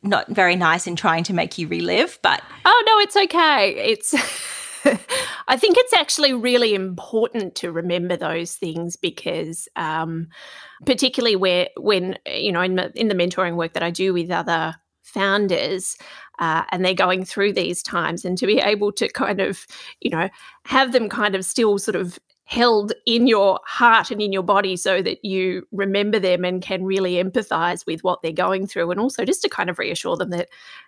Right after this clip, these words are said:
Speaker 2: it doesn't matter, uh, how much success people have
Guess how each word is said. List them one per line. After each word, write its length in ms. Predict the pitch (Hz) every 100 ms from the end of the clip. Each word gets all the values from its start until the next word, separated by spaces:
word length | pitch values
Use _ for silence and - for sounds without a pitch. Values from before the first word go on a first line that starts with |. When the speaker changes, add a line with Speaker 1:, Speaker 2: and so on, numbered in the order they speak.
| _ - -
Speaker 2:
it 120 | 240
doesn't 260 | 254 240 -
matter, 500 | 180 175 175 160 - _ _ -
uh, 180 | 165 160 -
how 120 | 208
much 220 | 196 -
success 380 | 170 - 165 -
people 340 | - 175 175
have 380 | 180 165 165 165